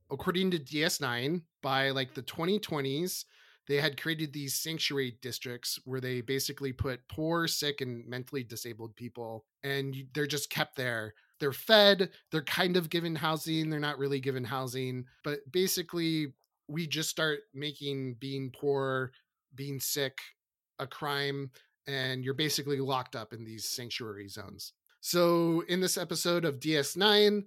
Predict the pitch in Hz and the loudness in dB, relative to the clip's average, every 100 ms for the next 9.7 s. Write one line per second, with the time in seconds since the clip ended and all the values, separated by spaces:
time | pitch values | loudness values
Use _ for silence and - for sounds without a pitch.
0 | _ - - 196 196 196 190 185 185 143 | _ -10 0 0 4 4 6 6 2 0
1 | 135 135 - 175 175 175 170 165 _ _ | 0 2 4 4 4 4 2 -4 _ _
2 | - 208 214 208 165 160 160 147 139 131 | -2 0 4 4 6 2 2 -2 -2 -2
3 | 120 117 117 _ _ 156 147 175 165 - | 0 -2 -8 _ _ -2 2 2 2 4
4 | 196 220 202 160 135 117 120 113 120 120 | 6 6 4 0 0 -2 -4 -6 -6 -6
5 | - 139 147 143 160 135 - 160 - - | -4 -2 -2 -2 -2 -2 -2 -4 -4 0
6 | 233 220 226 208 202 156 180 190 185 - | 2 6 12 12 12 8 6 6 0 -2
7 | 156 160 143 127 156 143 139 - 135 127 | -4 -4 -6 -6 -2 -2 -4 -6 -6 -4
8 | 135 131 139 135 127 131 123 123 120 117 | -6 -4 -4 -4 -4 -8 -6 -8 -6 -8
9 | 127 135 131 127 123 117 | -10 -8 -6 -6 -8 -12